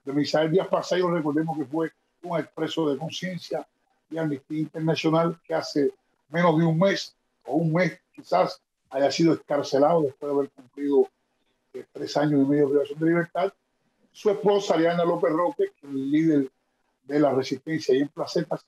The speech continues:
ambos se encuentran encarcelados. Y lo preocupante de este caso es que sus hijos de di-, once y ocho años se quedaron abandonados a su suerte.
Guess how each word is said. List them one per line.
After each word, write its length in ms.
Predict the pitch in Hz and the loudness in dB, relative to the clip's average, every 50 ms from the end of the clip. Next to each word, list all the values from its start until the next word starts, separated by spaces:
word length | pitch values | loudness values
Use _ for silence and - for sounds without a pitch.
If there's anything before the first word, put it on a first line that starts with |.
| _ - | _ -10
ambos 420 | - 185 190 180 175 165 151 - | -6 -6 -4 -2 -2 -4 -4 -4
se 60 | 143 | -8
encuentran 480 | 131 120 - 143 147 143 - 151 143 - _ _ _ _ _ _ _ _ | -12 -10 -6 -6 -6 -6 -4 -4 -6 -6 _ _ _ _ _ _ _ _
encarcelados. 680 | - - - 151 147 - - 143 135 123 - - - - _ _ _ - | -16 -6 -4 -4 -4 0 0 2 2 2 0 0 -4 -10 _ _ _ -8
Y 80 | - 156 | -4 0
lo 120 | 165 165 | 0 2
preocupante 560 | 165 170 165 165 160 - 233 247 254 226 214 220 | 2 2 2 2 2 2 2 2 2 2 4 4
de 100 | 214 214 | 4 4
este 200 | 214 - 208 190 | 2 0 -2 0
caso 400 | 202 180 170 170 - - 143 147 | 2 0 0 0 -2 -2 -2 -2
es 140 | 160 - _ | -2 -4 _
que 240 | - 165 165 165 _ _ _ _ _ _ | -14 -12 -12 -12 _ _ _ _ _ _
sus 300 | - - - - - 226 | -20 -18 -12 -8 -4 0
hijos 480 | 233 214 196 165 156 165 160 - - _ _ _ _ _ _ _ _ _ _ _ _ - | 2 2 4 4 2 2 0 -4 -10 _ _ _ _ _ _ _ _ _ _ _ _ -8
de 220 | 127 123 123 123 127 | -2 0 0 2 2
di-, 240 | 131 147 156 - - | 0 -2 -4 -4 -2
once 640 | - 208 202 208 220 175 156 - - 151 151 156 - _ - | 0 2 2 2 2 0 -2 -2 0 0 0 -2 -2 _ -10
y 60 | 277 147 | -2 -2
ocho 340 | 185 170 - - 190 185 | -2 0 0 2 2 2
años 480 | 190 196 190 165 143 143 151 139 - _ _ _ _ _ _ _ _ _ | 4 2 2 2 0 -2 -2 -4 -8 _ _ _ _ _ _ _ _ _
se 180 | _ - - 131 | _ -16 -14 -6
quedaron 440 | - 147 143 147 160 160 160 151 - - | -2 2 2 2 4 2 0 -2 -2 -4
abandonados 760 | 135 131 131 135 135 127 123 127 143 151 151 147 139 - _ _ | -2 0 0 0 0 0 0 2 2 2 2 2 0 -4 _ _
a 80 | - | -20
su 120 | - - 131 | -16 -14 -8
suerte. 340 | - - 196 175 131 - | -2 -2 0 0 -2 -8